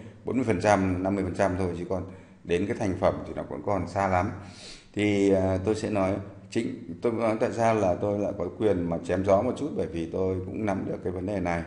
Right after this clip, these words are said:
Và như vậy, đây, những, những, những cái thứ này ta gọi là những cái feed, đúng không? Và từ cái feed này mà chúng ta chuyển sang các cái đường link này thì ta dùng những cái parser, đúng không? Parser, X M L parser.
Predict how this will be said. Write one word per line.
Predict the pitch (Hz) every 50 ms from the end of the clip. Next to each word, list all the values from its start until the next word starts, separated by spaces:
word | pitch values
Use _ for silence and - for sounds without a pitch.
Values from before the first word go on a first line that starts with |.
| - - - - - - - _ _ _ -
Và | 87 80 78 82 85 82 82 87 - - - - - -
như | - 82 - 87 104 104
vậy, | 104 117 110 - - - 95
đây, | 110 117 120 110 110 - - -
những, | 110 117 110 117 117
những, | 123 127 120 113
những | 120 127 120 131
cái | 135 120 113
thứ | 113 113
này | 120 127 123 110 104 98 92 92 101
ta | 107
gọi | 104 101 82
là | 82 87 82
những | 82 80 85
cái | - 107 - - -
feed, | - 160 - - - - - - - - - _ _ _ _ _ _ -
đúng | 87 87 95
không? | 104 110 113 110 - - - - - -
Và | 98 98 104 98
từ | - - 113 110 104 98
cái | 107 98 95 - -
feed | 165 - - - 151
này | 127 113 101 98
mà | 98 92 92 92
chúng | 95 90 95
ta | 101 113 104 - -
chuyển | - 117 107 - - -
sang | - 110 110 101
các | 110 - -
cái | 117
đường | 113 117 110 98 95
link | 95 101 101 101 101
này | 98 92 87 82
thì | 90 85
ta | 85 98 98
dùng | 95 92 92 85 80
những | 78 71 - -
cái | 80 85 - -
parser, | 127 143 - - - - 113 107 104 101 101 101 - 92
đúng | 95 104
không? | 110 113 113 - - - - - -
Parser, | - 120 - - - 120 110 - 160 -
X | - - 120 113
M | 113
L | 107 104 104 101 101 110
parser. | 123 - - - - 107 107 107